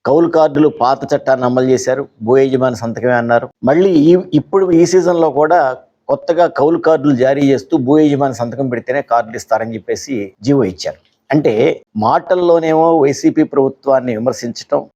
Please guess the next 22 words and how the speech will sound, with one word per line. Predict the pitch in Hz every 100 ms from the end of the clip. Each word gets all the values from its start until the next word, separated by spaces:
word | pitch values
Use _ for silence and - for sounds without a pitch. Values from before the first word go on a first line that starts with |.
| -
చేతల్లోనేమో | 165 190 202 185 170 160 165 175
వైసీపీ | 139 151 170 165
ప్రభుత్వం | 165 156 143 - 143 131
చేసిన | 127 139
చట్టాలని | 123 113 123 123 160
అమలు | 127 123 107
చేయటం | 117 113 127 101 - -
ఇవాళ | 117
వ్యవసాయ | 113 107 117 127
రంగంలో | 113 104 104 101
మనం | 104 95
చూస్తున్నాం. | 98 - 85 76 -
అంతకుముందు | 131 156 151 170
కూడా | 170 185 151 139 151 147 - _
రైతు | 131 175 190
భరోసా | 170 165 160 151
ఇచ్చేటప్పుడు | 143 - 143 127 120 127 156
ఓసీ | 156 147 - 185
కౌలు | 160 151
రైతులకు | 147 139 139 123
ఇచ్చేవాడు | - 113 101
కాదు. | 85 82